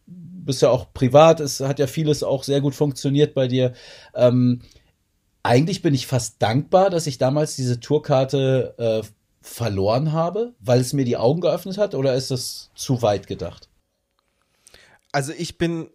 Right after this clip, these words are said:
Speaker 2: einer, der bis heute immer sagt, egal welcher Rückschlag im Leben kommt, ja, es wird auch wieder eine positive Gegenreaktion kommen, von dir selbst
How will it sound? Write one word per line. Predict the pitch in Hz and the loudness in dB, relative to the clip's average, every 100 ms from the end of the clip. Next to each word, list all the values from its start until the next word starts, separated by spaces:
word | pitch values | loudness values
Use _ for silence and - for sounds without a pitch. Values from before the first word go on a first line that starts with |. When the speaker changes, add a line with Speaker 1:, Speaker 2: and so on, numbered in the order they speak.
| - | -6
Speaker 2:
einer, | 147 165 | -2 -2
der | 143 143 | -2 -2
bis | 139 139 | -4 -2
heute | 160 160 | -2 -4
immer | 120 143 120 | -8 -8 -6
sagt, | 117 117 - | -4 -4 -6
egal | 147 127 147 165 | -10 -2 0 0
welcher | 139 156 147 123 | 0 -2 -4 -4
Rückschlag | 175 - 147 147 - | -6 -4 -2 -2 -4
im | 123 | -12
Leben | 120 143 143 131 | -10 -10 -10 -12
kommt, | - 139 - - _ _ - | -8 -8 -8 -18 _ _ -10
ja, | 123 139 _ _ - | -8 -8 _ _ -12
es | 117 | -4
wird | 160 185 - | -2 -2 -2
auch | 160 151 | -4 -2
wieder | 170 175 | -2 -2
eine | 156 - _ _ _ _ _ 156 | -4 -8 _ _ _ _ _ -12
positive | - 190 180 156 180 165 160 151 143 | -4 -4 -4 -8 -8 -6 -6 -4 -6
Gegenreaktion | 143 175 185 151 127 120 - 127 120 | -10 -10 -8 -4 -4 -6 -6 -6 -2
kommen, | 139 127 | -2 -2
von | 110 139 | -4 -4
dir | 139 135 | -4 0
selbst | 151 190 - - | 2 2 -4 -18